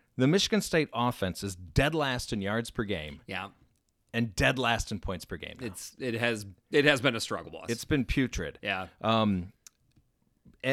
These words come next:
Speaker 1: and I think you mentioned it. The momentum here is all on Penn State's
Speaker 2: Sure
Speaker 1: side.
Speaker 2: seems to be.
Speaker 1: I mean, th-, they got two wins now. They're feeling more confident.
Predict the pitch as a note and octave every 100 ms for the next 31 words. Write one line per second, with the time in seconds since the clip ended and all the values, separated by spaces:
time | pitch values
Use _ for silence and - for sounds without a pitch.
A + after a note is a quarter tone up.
0 | C3+ C#3+ C#3 C#3 D#3 G3+ F3 - - _
1 | _ _ _ C#3 C3+ C#3 F3+ E3 F3+ G#2
2 | E2+ D#2 - _ - A#2 C3+ B2+ E3 E3
3 | A#2+ G2 E2+ - _ _ _ _ A#2 G#2
4 | - - B2+ C3 A#2 G#2+ F#2+ - E2 -
5 | - D#3 - A#2 F#2+ F2 D#2+ E2 - _
6 | A#2+ B2 A#2 A#2 - B2 C3 C#3 D3 F3
7 | D#3+ D3 C#3+ C3 C3+ B2+ B2 C3 _ _
8 | _ _ _ _ _ - A2+ - C#3+ D3+
9 | D3 D3 C3 B2 A#2+ A2+ A2+